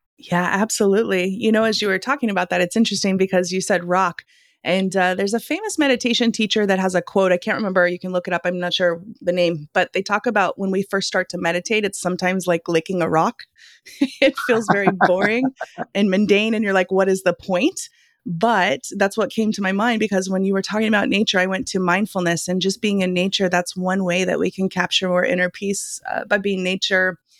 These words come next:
Speaker 1: In nature, we feel more mindful. But also, I find nature is a form of meditation. You know, we don't have to sit and zone out like the Buddha under a tree. To me, another, when we're talking tools as far as feeling better, I do think meditation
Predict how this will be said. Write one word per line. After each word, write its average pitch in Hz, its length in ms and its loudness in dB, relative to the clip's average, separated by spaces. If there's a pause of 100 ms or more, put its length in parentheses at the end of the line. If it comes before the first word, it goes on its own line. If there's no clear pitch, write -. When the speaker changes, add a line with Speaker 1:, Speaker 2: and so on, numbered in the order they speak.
(180)
Speaker 1:
In 208 140 2
nature, 190 360 0
we 185 140 0
feel 202 180 -4
more 180 140 0
mindful. 185 320 0
But 196 160 0
also, 196 720 0
I 208 100 0
find 247 300 2
nature 202 320 -2
is 196 100 -2
a 185 60 2
form 190 360 -2
of 233 200 2
meditation. 170 760 0 (440)
You 226 80 0
know, 214 80 2
we 220 100 4
don't 214 100 2
have 208 120 0
to 226 100 0
sit - 360 0 (120)
and 196 180 0
zone 185 400 -2
out 175 320 -4
like 190 220 -2
the 185 80 -4
Buddha 185 340 2
under 175 240 0
a 170 80 0
tree. 226 580 2
To 202 120 -2
me, 196 560 2
another, 190 360 2
when 196 140 0
we're 185 80 2
talking 185 400 -4
tools 214 680 -2
as 190 120 -6
far 175 240 -2
as 170 300 0 (260)
feeling 190 360 2
better, 185 400 2
I 190 60 -2
do 214 180 -2
think 208 240 -6
meditation 180 720 -2